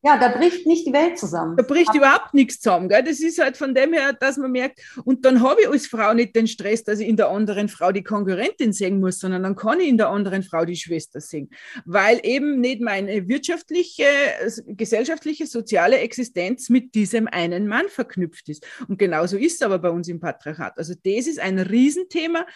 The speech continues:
Speaker 2: Dann natürlich jetzt nur das Berufliche dazu, dass ja jetzt nur darum geht, dass die k-, anderen Frauen dann auf dieser kapitalistischen Karriereschiene die Konkurrentinnen sind. Und was auch, also ich beschäftige mich ja sehr viel mit dem Hexenthema und da habe ich im, im Buch,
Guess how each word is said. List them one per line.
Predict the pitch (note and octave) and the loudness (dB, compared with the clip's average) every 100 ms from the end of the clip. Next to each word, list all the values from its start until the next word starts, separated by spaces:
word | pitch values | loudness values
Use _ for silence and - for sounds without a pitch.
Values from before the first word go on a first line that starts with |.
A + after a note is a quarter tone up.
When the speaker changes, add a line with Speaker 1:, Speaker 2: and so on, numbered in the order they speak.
| - - | -20 -4
Speaker 2:
Dann | G#3 A#3+ | 0 2
natürlich | A3+ A3+ A#3 G#3+ G3 | 2 0 -4 -4 -4
jetzt | A3 A3 - | -6 -6 -8
nur | F#3+ F#3 F#3 F3 | -4 -4 -6 -8
das | E3 - | -8 -8
Berufliche | E3+ D#3+ D#3 F#3 - A#3 C#4+ - | -8 -6 -4 -6 -2 -2 -2 -4
dazu, | - - E4+ F#4 | -6 -4 -2 0
dass | C4+ A3+ - | 0 -2 -2
ja | G3 | 0
jetzt | F#3 F#3 - | 0 -2 -4
nur | F#3+ F#3 | -4 -4
darum | F#3 F#3 | -4 -2
geht, | E3+ E3+ F3 | -2 -6 -10
dass | - | -14
die | D3+ | -20
k-, | - E3 - - | -20 -20 -16 -8
anderen | F3+ F#3 F#3 | -6 -4 -4
Frauen | F#3 - E3+ E3+ | -4 -2 -2 0
dann | D#3+ F3 - - | -4 -6 -14 -10
auf | - F3 | -8 -8
dieser | F#3+ F3+ | -6 -6
kapitalistischen | F3+ F3+ F3 F3 F3+ F#3+ F#3+ - F3+ - E3+ | -4 -6 -4 -2 -2 -2 -6 -8 -8 -8 -8
Karriereschiene | F3+ D#3+ D#3+ E3 F#3 A#3 - C#4+ D#4 | -6 -2 0 0 0 -2 0 0 0
die | D4+ - | -6 -8
Konkurrentinnen | C4+ D4+ D4 B3 D4+ D4 D4 D4+ D#4 | -4 -4 -4 -4 -4 -6 -6 -4 -6
sind. | - A3+ C#4+ G#4 _ - - - - | -8 -6 -6 -10 _ -20 -20 -14 0
Und | B3+ G#3 | 2 2
was | G#3+ A#3+ A#3+ - | 0 0 -2 -6
auch, | F3+ G#3 D#4 | -4 -2 -2
also | C#4+ C4 G#3 | -2 -4 -6
ich | C3+ F#3 | -8 -12
beschäftige | - A3+ A3+ A3+ G#3 | -10 -4 -6 -6 -8
mich | A3 | -4
ja | G#3+ | -4
sehr | A3+ G#3 | -4 -6
viel | A3+ | -4
mit | G3+ | -6
dem | F#3+ | -4
Hexenthema | G3 G3 - B3+ C4 C4+ B3+ C#4+ | -2 -2 -4 -6 -4 -2 -2 0
und | B3+ G#3 | -2 -2
da | |
habe | A3+ A3+ A#3 | -2 -2 -4
ich | A#3 A3+ | -4 -4
im, | A3+ | -4
im | A#3 A3+ | -2 -2
Buch, | A3 A#3+ | -4 -8